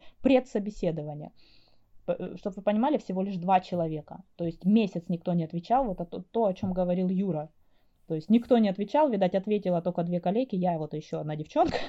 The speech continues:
<laughs> Вот. Откликнулись на вакансию. И вот они решили как бы дать обратную связь.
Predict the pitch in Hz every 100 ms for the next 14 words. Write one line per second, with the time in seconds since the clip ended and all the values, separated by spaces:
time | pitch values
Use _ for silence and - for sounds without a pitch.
0 | - - - - _ - 254 - 233 -
1 | 202 - - - - 381 - 254 - 277
2 | 240 196 196 202 180 190 202 175 160 -
3 | 180 - - _ 170 185 294 202 185 185
4 | - 208 185 175 170 170 175 175 170 175
5 | 175 170 - 156 -